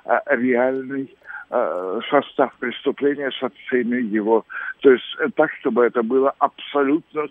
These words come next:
точно. Чтобы человек, э, во-первых,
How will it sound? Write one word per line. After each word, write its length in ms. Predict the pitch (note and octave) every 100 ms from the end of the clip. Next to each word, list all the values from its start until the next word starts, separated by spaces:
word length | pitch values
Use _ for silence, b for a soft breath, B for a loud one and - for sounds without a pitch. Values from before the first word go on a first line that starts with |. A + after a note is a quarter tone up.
| -
точно. 560 | D#3+ A2+ - - - - _ B B B B B -
Чтобы 260 | C#3 C3+
человек, 460 | - C#3 C#3 D3+ - - -
э, 220 | A2+ C3
во-первых, 480 | B2 A#2+ G#2 D3 A#2+